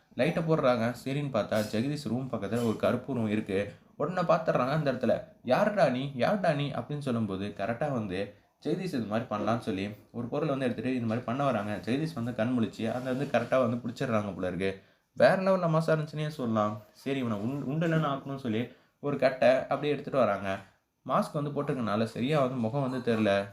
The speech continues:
தேன் வந்து அப்பன்னு பார்த்து பிரில்லியண்டா மிளகா அப்படி எடுத்துட்டு வரதுக்காக குடுகுடுன்னு கிச்சனுக்குள்ள போறாங்க. ஒரு பக்கம் வந்து வெண்ணிலாவும் நம்ம ஜெகதீஷும் சமாளிச்சிட்டு இருக்கிறப்ப, அந்த மிளகா அப்படி எடுத்து கரெக்டா வந்து தூவி போட்டாங்க போல இருக்கு.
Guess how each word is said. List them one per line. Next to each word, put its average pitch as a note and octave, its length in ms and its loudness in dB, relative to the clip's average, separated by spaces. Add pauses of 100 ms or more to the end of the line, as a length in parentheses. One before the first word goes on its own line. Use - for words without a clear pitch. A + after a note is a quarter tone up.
தேன் D#3+ 260 0
வந்து C3 220 -2
அப்பன்னு B2+ 340 -2
பார்த்து G2 280 -2 (300)
பிரில்லியண்டா C3 600 2
மிளகா A2+ 260 4
அப்படி A#2 220 2
எடுத்துட்டு A2+ 260 -2
வரதுக்காக A2+ 400 0
குடுகுடுன்னு G#2+ 420 -2
கிச்சனுக்குள்ள A#2 480 -2
போறாங்க. A2+ 360 0 (160)
ஒரு C#3+ 140 2
பக்கம் D3 340 0
வந்து G#2+ 200 0 (120)
வெண்ணிலாவும் A2 680 2
நம்ம G#2+ 220 -4
ஜெகதீஷும் A#2+ 440 -2
சமாளிச்சிட்டு A#2+ 420 -2
இருக்கிறப்ப, G2 380 -2 (360)
அந்த D3 160 -4
மிளகா F3 240 4
அப்படி B2+ 200 0
எடுத்து G2 260 -4
கரெக்டா G#2+ 320 -2
வந்து A2+ 220 2
தூவி C3 220 -2
போட்டாங்க A#2 380 2
போல G2 180 -2
இருக்கு. F2+ 240 -6